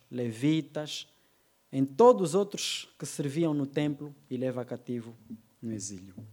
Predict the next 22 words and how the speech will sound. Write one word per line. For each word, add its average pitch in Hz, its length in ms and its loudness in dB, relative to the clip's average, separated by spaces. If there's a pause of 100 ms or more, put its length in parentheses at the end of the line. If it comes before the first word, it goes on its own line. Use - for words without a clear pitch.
(920)
Eu 143 120 -2
sou 190 100 2
de 185 80 4
um 196 80 4
país 160 500 0
que - 120 -6
também 143 240 2
já 143 120 2
vivemos 131 380 0
exílio, 113 380 -4
por 113 180 -8
isso 120 360 -4 (540)
eu 127 120 0
nem 135 160 6
falo 131 280 2
sobre 123 300 -4
exílio 120 500 -4 (680)
para 123 140 -2
não 123 100 -2
estar 123 260 -4
aqui 120 380 -4
a, 107 260 -6